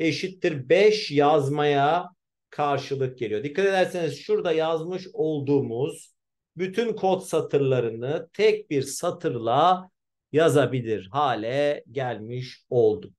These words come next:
Bir boyutlu da ile farkına dikkat ederseniz, bir boyutlu da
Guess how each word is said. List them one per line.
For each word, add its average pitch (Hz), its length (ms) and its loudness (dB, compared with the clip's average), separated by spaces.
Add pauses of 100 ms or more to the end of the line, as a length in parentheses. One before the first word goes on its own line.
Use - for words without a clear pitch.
(100)
Bir 277 220 2
boyutlu 240 360 4
da 196 80 6
ile 165 200 4
farkına 139 520 0
dikkat 117 240 -4
ederseniz, 110 840 -4 (460)
bir 208 320 -2
boyutlu 165 640 4
da 117 300 4